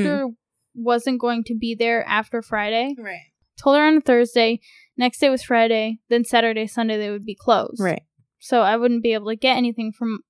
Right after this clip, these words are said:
Speaker 1: until Monday.
Speaker 2: Mm-hmm.
Speaker 1: But I still had to work Friday and Saturday.
Speaker 2: Right.
Speaker 1: So later I texted her and I was like, "Hey, I'm going to,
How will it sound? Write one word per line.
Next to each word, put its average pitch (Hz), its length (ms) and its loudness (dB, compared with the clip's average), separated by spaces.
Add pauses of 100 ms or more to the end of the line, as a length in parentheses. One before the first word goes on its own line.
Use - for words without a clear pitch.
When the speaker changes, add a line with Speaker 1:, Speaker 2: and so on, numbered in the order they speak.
(140)
Speaker 1:
until 247 300 0
Monday. 220 440 -4
Speaker 2:
Mm-hmm. 196 340 -10 (200)
Speaker 1:
But 226 80 0
I 233 80 4
still 226 220 2
had 214 160 -2
to 220 60 -6
work 330 240 4 (220)
Friday 208 320 0
and 214 120 -8
Saturday. - 460 -8 (100)
Speaker 2:
Right. 196 120 -16 (440)
Speaker 1:
So 269 160 4
later 339 280 6
I 330 120 4
texted - 380 -4
her 247 220 0
and 226 160 0
I 240 100 0
was 233 120 -6
like, 208 160 0 (100)
"Hey, 240 400 2
I'm 240 220 0
going 262 380 2 (120)
to, 233 480 -2